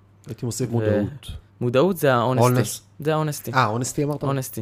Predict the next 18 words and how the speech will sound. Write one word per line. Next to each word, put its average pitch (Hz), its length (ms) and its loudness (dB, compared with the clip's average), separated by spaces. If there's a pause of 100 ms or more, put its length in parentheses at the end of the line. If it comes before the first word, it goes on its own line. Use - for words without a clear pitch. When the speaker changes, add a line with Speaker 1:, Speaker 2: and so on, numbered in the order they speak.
Speaker 1:
שמעתי 101 200 -12
honest. - 680 -10
Speaker 2:
<laughs> - 1200 -4
אה, 107 420 4 (280)
למשל, 110 520 4 (160)
wholeness, 160 600 0 (140)
או 104 140 2
ה-, 98 340 2
ה-, - 240 -6
זה 101 140 -4
היכולת 110 440 0
לראות 110 200 0
את 113 100 -4
כל 117 160 2
החלקים 104 440 -4
שבתוכי. 95 440 -10 (440)
ב-, - 200 -6
בכלל, 165 240 0